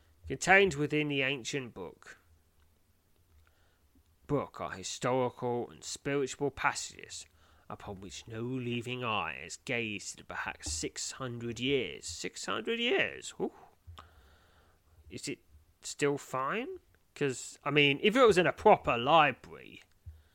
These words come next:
in a functional library, I'm sure they'd be able to keep it up, keep it in track, but the library's been ruined, and,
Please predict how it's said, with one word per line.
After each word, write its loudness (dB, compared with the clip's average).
in -10
a -10
functional 2
library, -2
I'm -6
sure 2
they'd -2
be -2
able 0
to -6
keep -4
it 0
up, -6
keep -12
it -6
in -12
track, -4
but -10
the 0
library's 2
been -14
ruined, 0
and, -16